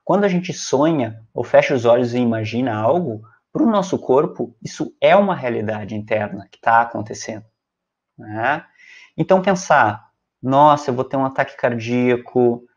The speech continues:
tem alguma coisa muito perigosa que tá acontecendo comigo agora, nesse momento, eu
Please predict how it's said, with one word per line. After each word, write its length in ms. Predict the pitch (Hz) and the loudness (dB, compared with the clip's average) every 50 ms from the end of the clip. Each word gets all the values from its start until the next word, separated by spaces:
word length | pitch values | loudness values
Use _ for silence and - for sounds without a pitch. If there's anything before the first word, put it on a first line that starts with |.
| _ _ _ - | _ _ _ 2
tem 100 | 151 147 | 4 4
alguma 220 | 147 147 151 147 | 6 6 4 4
coisa 200 | 147 156 139 139 | 4 4 4 4
muito 240 | 135 139 143 139 - | 4 2 0 -2 -2
perigosa 540 | - 147 135 127 123 123 123 131 131 135 131 | -2 0 2 2 4 4 4 4 4 0 -4
que 60 | - | -2
tá 80 | - | -2
acontecendo 540 | 123 - - 127 - - 120 - - 120 120 | -4 -2 -4 -10 -10 -12 -12 -6 -6 -6 -4
comigo 340 | 120 - 120 117 120 117 123 | -4 -2 -2 -2 -2 -2 -2
agora, 420 | 117 113 113 120 120 123 120 120 | -2 0 2 4 4 4 4 2
nesse 240 | 117 117 113 - - | 0 -2 -4 -6 -6
momento, 720 | 117 117 113 117 120 123 123 120 120 120 - - 117 113 - _ _ _ _ _ _ _ _ | -4 -2 -2 0 0 0 -2 -2 -4 -6 -4 -6 -6 -6 -8 _ _ _ _ _ _ _ _
eu 120 | - 135 | -6 -4